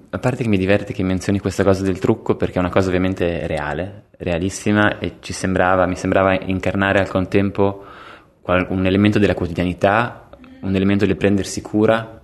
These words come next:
e anche un elemento con una certa grazia. Quando si firmano certi personaggi è importante, secondo me, trovare gli spazi di grazia e valorizzarli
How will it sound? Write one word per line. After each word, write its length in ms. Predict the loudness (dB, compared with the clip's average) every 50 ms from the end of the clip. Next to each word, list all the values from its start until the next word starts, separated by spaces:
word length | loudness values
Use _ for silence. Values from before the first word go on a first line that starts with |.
| -8
e 60 | -2 -2
anche 180 | 0 0 0 0
un 60 | 0
elemento 380 | 2 2 2 2 0 0 -2 -4
con 160 | -4 -4 -4
una 100 | -4 -4
certa 360 | -2 -2 -2 -2 0 -2 -2
grazia. 420 | 0 0 -2 -4 -4 -10 -12 -10
Quando 200 | -8 -6 -6 -6
si 100 | -4 -2 2
firmano 480 | 4 4 4 4 4 4 2 0 0
certi 300 | 0 2 2 2 2 0 -2
personaggi 500 | -2 -2 -2 0 2 2 2 2 0 -2
è 40 | -2
importante, 500 | -2 -4 -4 -2 -2 -2 -2 -2 -6 -8
secondo 240 | -10 -8 -8 -8
me, 60 | -8 -6
trovare 480 | -6 -2 0 0 0 0 -2 -4 -8 -10
gli 100 | -12 -14
spazi 640 | -14 -14 -18 -12 -6 -4 -4 -4 -4 -8 -8 -6 -6 -4
di 100 | -2 0
grazia 560 | 2 2 2 2 0 -4 -4 -2 0 0 0
e 80 | 0
valorizzarli 1040 | -2 -2 -4 -4 -6 -6 -8 -4 -4 -2 -2 -2 -4 -4 -6 -6 -6 -6 -8 -8 -10